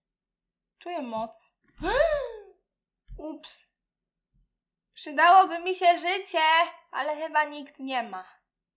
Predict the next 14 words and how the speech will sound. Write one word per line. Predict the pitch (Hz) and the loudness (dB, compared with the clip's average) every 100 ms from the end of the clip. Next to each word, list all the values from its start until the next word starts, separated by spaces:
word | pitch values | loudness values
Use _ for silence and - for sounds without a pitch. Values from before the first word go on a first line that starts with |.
| _ _ _ _ _ _ _ _ _ _ _ _ _ _ _ _ _ _ _ _ _ _ _ _ _ _ _ _ _ | _ _ _ _ _ _ _ _ _ _ _ _ _ _ _ _ _ _ _ _ _ _ _ _ _ _ _ _ _
Chyba, | - 294 269 262 254 240 | -14 -8 -4 -2 -4 -8
he-, | 247 - _ _ | -16 -20 _ _
he-, | - - 277 | -20 -20 -16
chyba | 277 247 233 | -14 -10 -10
nikt. | 220 196 _ _ _ _ _ _ _ _ _ _ _ _ _ _ _ | -10 -20 _ _ _ _ _ _ _ _ _ _ _ _ _ _ _
Ktoś | 269 262 | -16 -14
się | 269 | -12
tam | 269 269 254 | -10 -10 -10
bije | 262 226 | -14 -14
dalej. | 220 214 208 208 208 _ _ _ _ _ _ _ _ | -16 -16 -18 -20 -20 _ _ _ _ _ _ _ _
Jejku! | - 359 392 403 294 240 233 - _ _ _ _ - _ - - - - - - | -4 -2 -2 -4 -8 -6 -8 -12 _ _ _ _ -20 _ -20 -18 -18 -20 -20 -2
Ła! | 494 554 571 587 554 - _ _ _ _ - | 2 4 2 0 -4 -10 _ _ _ _ -6
Zabiją | 359 339 403 294 247 | -4 -2 -2 -2 -2
mnie. | 247 240 240 | -4 -6 -6